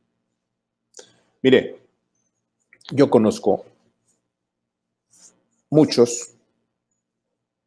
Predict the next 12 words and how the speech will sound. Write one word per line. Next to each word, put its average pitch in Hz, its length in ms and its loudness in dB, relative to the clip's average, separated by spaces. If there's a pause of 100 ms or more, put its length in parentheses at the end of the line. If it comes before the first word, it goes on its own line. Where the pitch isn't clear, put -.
(1500)
no 110 260 0
los 113 500 0
suficientes 110 880 -6
que 92 160 -10
yo 95 160 -6
quisiera, 101 480 -4 (1600)
pero 98 180 -2
sí, - 420 -6 (320)
eh, 90 560 -4 (840)
hay 113 120 2
muchos 107 340 -4
honestos. - 640 -8